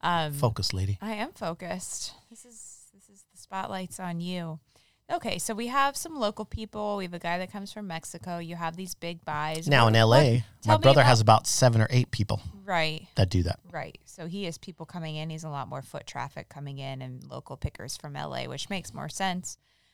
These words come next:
Speaker 1: um, just because of the geographics and the
Speaker 2: Mm-hmm.
Speaker 1: population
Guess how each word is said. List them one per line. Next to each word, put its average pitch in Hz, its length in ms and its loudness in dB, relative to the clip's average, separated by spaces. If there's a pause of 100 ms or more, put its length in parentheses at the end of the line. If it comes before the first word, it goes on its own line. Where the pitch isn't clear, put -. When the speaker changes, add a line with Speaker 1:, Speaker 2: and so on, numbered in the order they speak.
(360)
Speaker 1:
um, 160 640 -6 (420)
just - 160 -10
because 156 300 -14
of 151 100 -18
the 156 340 -6 (200)
geographics - 920 -10
and 156 100 -20
the 147 40 -20
Speaker 2:
Mm-hmm. 110 160 2
Speaker 1:
population 214 720 -2